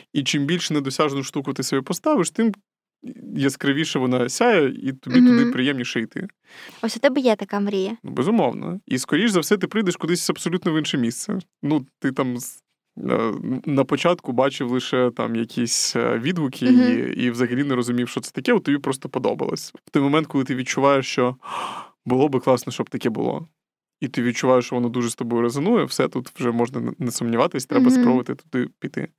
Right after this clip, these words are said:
Speaker 1: Навіть якщо це виявиться фейк, абсолютно не те, на що ти розраховував, у тебе не вийшло туди прийти, ти все одно ж кудись пішов, правильно, а не сидів, е, на одному місці.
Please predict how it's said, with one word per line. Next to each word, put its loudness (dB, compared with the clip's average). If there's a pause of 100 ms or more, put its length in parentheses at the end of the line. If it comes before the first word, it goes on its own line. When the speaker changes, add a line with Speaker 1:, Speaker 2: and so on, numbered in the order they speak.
(520)
Speaker 1:
Навіть 0
якщо 0
це -2
виявиться 2
фейк, 0
абсолютно 0
не 0
те, 2
на 0
що -6
ти -6
розраховував, 0 (340)
у 0
тебе 2
не 4
вийшло 0
туди 0
прийти, 0
ти -2
все 0
одно 2
ж -2
кудись -2 (440)
пішов, -2 (180)
правильно, 0
а 0
не -4
сидів, -4
е, -2 (1000)
на -2
одному 2
місці. -6